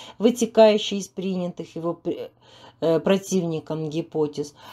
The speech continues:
обнаружение противоречий в ходе спора и составляет сущность античного понимания диалектики как особого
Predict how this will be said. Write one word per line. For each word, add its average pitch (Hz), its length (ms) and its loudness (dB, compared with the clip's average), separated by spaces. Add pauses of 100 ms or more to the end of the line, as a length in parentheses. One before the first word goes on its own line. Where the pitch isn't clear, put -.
(100)
обнаружение 220 920 4
противоречий 160 880 -4
в - 60 -18
ходе 156 360 -6
спора 247 680 2 (380)
и 262 360 2
составляет 190 800 0
сущность 190 560 -6
античного 156 680 -4
понимания 156 840 -4 (340)
диалектики 165 1000 0
как - 280 -8
особого 175 720 0